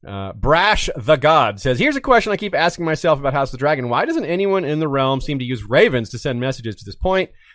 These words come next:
They were all, used all the time in Game of Thrones, but for example, when Viserys sent the message to Daemon in the Stepstones fighting the Crab Feeder, he sent a physical person.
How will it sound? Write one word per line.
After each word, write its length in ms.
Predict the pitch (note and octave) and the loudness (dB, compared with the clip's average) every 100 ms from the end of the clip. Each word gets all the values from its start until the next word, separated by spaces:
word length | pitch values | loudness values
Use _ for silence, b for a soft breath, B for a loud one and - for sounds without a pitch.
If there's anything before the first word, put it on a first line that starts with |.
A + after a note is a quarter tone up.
| _ | _
They 80 | C#3+ | 0
were 140 | B2+ | 2
all, 160 | B2+ C#3 | 2 0
used 200 | C#3+ C3 | -2 0
all 160 | B2 A#2+ | 2 2
the 60 | |
time 240 | D#3 D4 A#3 | 4 4 4
in 60 | |
Game 180 | D3+ C#3 | 2 2
of 80 | C3 | 0
Thrones, 300 | D#3+ D3+ C3 | 0 0 0
but 100 | C3+ | -4
for 120 | C3+ | -6
example, 360 | A#2 C#3+ C3 A#2+ | -4 -2 -2 -4
when 140 | A#2 | -6
Viserys 380 | A2+ D3 C#3 B2+ | -6 -2 -2 -2
sent 160 | C3+ | -6
the 60 | A#2+ | -6
message 320 | A#2+ A2+ A2 | -6 -6 -8
to 40 | F#2+ | -10
Daemon 360 | A2 D#3+ C#3+ | -4 -2 -2
in 60 | B2 | -4
the 40 | G2+ | -6
Stepstones 580 | - D#3+ - C#3+ C3+ | -2 0 0 -4 -4
fighting 280 | - B2+ G#2+ | -2 -4 -4
the 60 | F#2 | -8
Crab 320 | - C#3+ C3 | -2 -2 0
Feeder, 240 | C#3+ C#3 A#2 | -4 -6 -8
he 60 | |
sent 200 | - A2+ | -8 -10
a 60 | - | -8
physical 340 | - D3 - | -6 -6 -8
person. 440 | - E3+ D3+ D3+ | -4 -2 0 -4